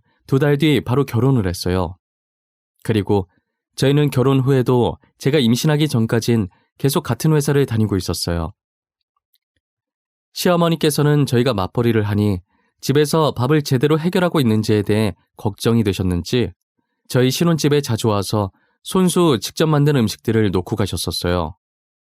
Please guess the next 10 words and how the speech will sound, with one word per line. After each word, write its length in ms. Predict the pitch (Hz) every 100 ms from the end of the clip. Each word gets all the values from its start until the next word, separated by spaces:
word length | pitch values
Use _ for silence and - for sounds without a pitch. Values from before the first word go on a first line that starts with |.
| _ _ _
가끔은 500 | - 131 165 175 165
저희가 280 | - 139 165
퇴근할 360 | 165 190 190 180
때쯤 300 | 165 147 147
오셔서 500 | 98 107 - 104 92 - _ _
함께 320 | - 190 185
식사를 460 | 175 - - 180 170
하고 300 | 139 135 127
가시곤 380 | 107 110 113 107
했었죠. 540 | 90 92 - 90 82